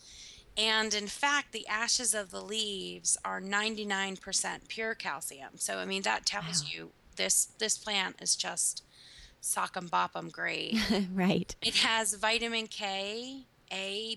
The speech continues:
Speaker 1: B one, B six, B twelve, C, D, E, folic acid, niacin. I mean, you could just go on. And it's generally considered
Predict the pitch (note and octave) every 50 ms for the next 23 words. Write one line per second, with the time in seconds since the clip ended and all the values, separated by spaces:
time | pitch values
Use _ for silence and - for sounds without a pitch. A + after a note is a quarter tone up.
0 | F#3 - G#3+ G#3+ A3 G3 G#3 G#3 G#3+ G#3+ G#3+ G3 - G#3 G#3+ G#3 - - G#3 G#3
1 | - - - - - - G3+ G3+ - - - G3+ G3 F#3+ F#3+ G3 G3+ G3+ G3+ -
2 | - - - - - - - A#3 A3+ A3+ - - G#3 G#3 G3+ G#3 G#3 G#3 G#3 -
3 | - G3+ G#3 G#3 G#3+ G#3+ A3 A3 G#3+ G#3+ G#3 - - - - - - - - -
4 | - - - - - A#3+ A3 G#3+ G3 - - - G#3 G#3 G#3 G3+ - - G#3+ G#3+
5 | G#3+ G#3 F#3 F#3 G3+ G3+ G#3 A3 G#3+ G#3+ G3+ - A3 G#3+ G3+ G3+ - F#3+ G3 F#3+
6 | F#3+ G3+ G#3 - - A3 - A3 - - - G#3 G3 F#3 F#3 - - F#3 F#3 F3+
7 | F3 E3+ D#3+ D#3+ D#3 - - G3 G3 G3+ G3 G#3+ - - - - - - - A#3+
8 | A#3 C4+ C#4 C4+ B3+ B3 B3 B3 - - B3 G#3+ - - C#4 C#4+ A#3+ G#3 F#3+ F#3
9 | F#3 F#3+